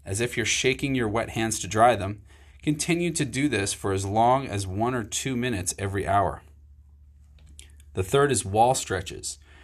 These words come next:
where you place your palm on the wall, elbows are straight, fingers pointed down, and push your palm flat into the wall as far as you can. Reach over and pull your thumb back off the wall with your other hand and hold for twenty to thirty seconds.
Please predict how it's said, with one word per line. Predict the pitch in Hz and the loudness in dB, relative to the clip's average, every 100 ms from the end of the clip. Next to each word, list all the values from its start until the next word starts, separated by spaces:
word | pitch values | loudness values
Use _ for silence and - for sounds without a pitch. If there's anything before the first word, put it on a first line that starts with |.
| - | -16
where | - 104 | -2 -2
you | |
place | 107 135 143 - | 0 0 0 -2
your | 123 | -4
palm | - 123 127 139 120 | -2 2 2 2 0
on | 123 | -2
the | 110 | -2
wall, | 113 131 95 95 - - - - | 2 4 4 0 -6 -18 -20 -4
elbows | 104 120 127 127 | -2 0 0 -2
are | 110 | -4
straight, | - - 127 110 101 - - - - - | -4 -2 2 2 0 -6 -20 -20 -20 -8
fingers | - 127 139 | -2 -2 -2
pointed | - 139 131 104 87 | 0 0 2 0 0
down, | 113 120 110 90 | 2 4 4 0
and | 98 | -4
push | - 131 - | -4 -2 -2
your | 120 | -6
palm | - 120 117 117 | -4 0 0 0
flat | 107 - 117 127 135 | -6 -2 0 2 0
into | 120 104 | -4 -4
the | 107 | -2
wall | 98 104 101 | 0 2 4
as | 92 95 | 2 -2
far | - 92 | -2 -2
as | 95 95 | -2 -4
you | 92 | -4
can. | 127 110 76 - - _ _ _ _ - | 0 0 -2 -12 -20 _ _ _ _ -16
Reach | - 120 160 - 127 | 0 4 4 2 2
over | 151 123 110 | 2 2 0
and | 104 104 | 0 -4
pull | - 131 139 | -4 -4 -2
your | 135 | -4
thumb | 127 127 113 | -2 -2 -2
back | 98 107 117 - | 4 6 6 4
off | 113 117 - | 2 2 2
the | 104 | -4
wall | 104 117 95 92 | 2 4 4 2
with | 92 95 92 | -4 -6 -8
your | - | -2
other | 110 123 131 | 2 2 0
hand | 120 117 92 95 | -2 -2 -2 -2
and | 92 | -6
hold | 95 - 117 123 123 | -8 -2 0 0 0
for | 98 | -6
twenty | - 120 117 117 | -6 -2 -2 0
to | 107 | -2
thirty | 110 104 95 | 0 -2 -2
seconds. | - 104 90 90 - | 0 0 0 -8 -10